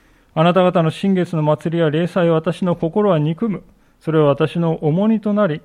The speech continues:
それを担うのに疲れ果てた。あなた方は手をひ-、伸べ、広げて祈っても、私はあなた方から目をそらす。どんなに祈りを多くしても聞くことはない。あなた方の手は血まみれだ。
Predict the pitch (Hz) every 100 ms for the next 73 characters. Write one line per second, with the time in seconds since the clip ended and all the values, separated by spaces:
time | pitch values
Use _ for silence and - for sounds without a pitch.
0 | _ _ 151 151 143 139 143 165 180 143
1 | 131 123 - 151 156 147 190 185 143 -
2 | _ _ _ _ _ _ _ - 165 180
3 | 190 185 180 160 160 202 170 175 170 160
4 | 156 160 - - 160 175 180 165 160 208
5 | - 143 123 - - 156 160 - 156 156
6 | 160 175 170 165 151 139 156 170 139 143
7 | 160 - _ _ _ _ _ _ - 190
8 | 190 170 156 160 180 170 180 180 - 165
9 | 143 - - 175 170 170 135 131 127 _
10 | _ _ _ 156 170 175 165 165 151 147
11 | 160 139 - 135 135 147 143 135